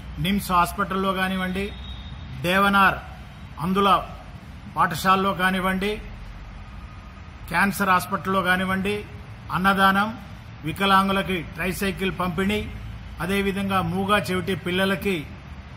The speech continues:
విద్యని చేయూతనివ్వటం కోసం అనేక కార్యక్రమాలు చేస్తూ ఈ వివాహ వేదిక పరిచయం చేయాలి. తొలిసారిగా ఇది మనం సిటీలో ఉన్నటువంటి తెలంగాణ రాష్ట్రంలో రమారమి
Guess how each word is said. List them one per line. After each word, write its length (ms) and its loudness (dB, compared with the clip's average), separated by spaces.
విద్యని 460 2
చేయూతనివ్వటం 680 0
కోసం 420 -4
అనేక 320 -2
కార్యక్రమాలు 680 2
చేస్తూ 420 0
ఈ 280 0
వివాహ 400 6
వేదిక 540 2
పరిచయం 420 2
చేయాలి. 480 2
తొలిసారిగా 640 4
ఇది 120 0
మనం 260 4
సిటీలో 460 0
ఉన్నటువంటి 760 0
తెలంగాణ 560 4
రాష్ట్రంలో 720 2
రమారమి 640 8